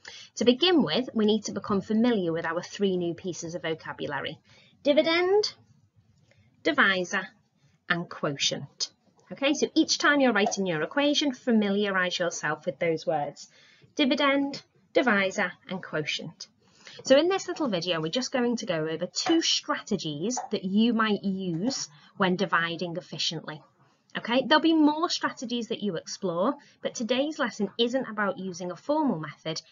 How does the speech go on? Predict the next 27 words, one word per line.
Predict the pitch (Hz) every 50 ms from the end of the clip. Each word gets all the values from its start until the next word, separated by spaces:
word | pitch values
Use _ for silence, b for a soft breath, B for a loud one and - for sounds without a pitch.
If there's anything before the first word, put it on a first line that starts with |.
| B B B
it's | B 175 - -
about | 208 190 185 185 -
using | 170 170 175 170 170 160 175 165 165
what | 170 - -
you | 175 160 156
know. | 160 156 151 147 147 156 - _ _ _ _ B B B B B B
So | B - 262
if | 294 320 - -
we | 339 339
take | - - 320 294 -
one | 208 208 208 220 233 247 269
of | 302 294 -
the | 320 285
calculations | 269 - 269 240 - - 220 190 175 165 165 - - 180 175 185 -
from | - - 180 170 175
the | 175
Let's | 165 170 180 - - - -
Explore, | - - - - - 151 139 143 160 202 - _ _ _
we've | - 240 233
got | 233 226 - -
two | - - - 339 349
thousand | - - 311 294 277 262 277 240 214
four | - - 196 196 202
hundred | 208 - 330 302 262 165 160 160 160 - b b b b b
divided | - 202 180 175 165 160 160 170 156 -
by | 160 151 151
four. | 160 - - - 147 151 - -